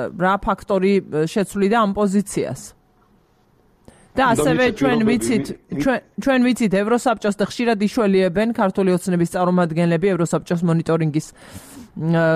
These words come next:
Speaker 1: კომიტეტის, ა, ა, ანგარიშს, რომელიც, ა, წელს გამოქვეყნდა, ა, გამოქვეყნდა სა-, არჩევნების, არჩევნებზე დაკვირვების ანგარიშთან ერთად. იქაც არის,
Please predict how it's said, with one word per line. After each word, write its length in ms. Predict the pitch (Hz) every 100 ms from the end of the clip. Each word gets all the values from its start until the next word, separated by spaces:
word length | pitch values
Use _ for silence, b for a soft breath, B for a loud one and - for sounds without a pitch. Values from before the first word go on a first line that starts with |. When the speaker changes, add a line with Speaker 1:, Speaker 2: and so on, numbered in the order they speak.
| 160
Speaker 1:
კომიტეტის, 680 | 156 185 175 170 160 175 180 - -
ა, 180 | 180 170 170 170 165 165 156 - - 175 123
ა, 180 | 160 165 165 165 160 160 160 - _ _
ანგარიშს, 680 | - 208 208 180 170 - -
რომელიც, 460 | - 180 160 147 - -
ა, 260 | 151 135 - -
წელს 300 | - 160 143
გამოქვეყნდა, 760 | 160 151 147 170 - 156 180
ა, 340 | 233 240 143 147 139 139 98 123
გამოქვეყნდა 680 | - 151 151 175 143 143 143 123
სა-, 220 | - 196 107
არჩევნების, 640 | 160 190 160 147 151 - - B B B B
არჩევნებზე 540 | - 160 - 190 160 170
დაკვირვების 480 | 165 170 175 170 175
ანგარიშთან 560 | 175 165 175 170 220 196
ერთად. 220 | 214 294
იქაც 280 | 254 262 240
არის, 300 | 214 196 214